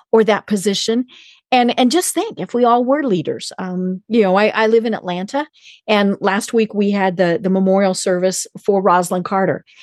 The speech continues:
And I think that was one of the things that, that really struck me was that she, you know, one of her big premises is, how can you lead?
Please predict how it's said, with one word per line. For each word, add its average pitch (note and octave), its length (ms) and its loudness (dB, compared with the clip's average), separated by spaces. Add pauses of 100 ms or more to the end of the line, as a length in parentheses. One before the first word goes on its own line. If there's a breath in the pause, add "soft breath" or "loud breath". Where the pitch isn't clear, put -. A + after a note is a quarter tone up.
(120 loud breath)
And A3+ 120 2
I A3+ 80 4
think A3+ 180 0
that A#3 140 0
was A3+ 120 2
one A3 300 2
of A#3+ 120 2
the A3 100 4
things G#3 380 -2
that, F3+ 200 -2
that G3+ 160 0
really A3 340 2
struck G3 400 -2
me G3+ 220 0
was F3 300 0
that F3 200 0
she, A#3 440 0 (100)
you G#3 120 2
know, F#3+ 60 4
one G3 180 2
of G#3 80 0
her G#3 100 -2
big G3+ 260 0
premises A#3+ 540 -2
is, F3 200 0 (300 loud breath)
how A#3 220 0
can A3+ 280 2
you G3+ 300 2
lead? F#3+ 520 -2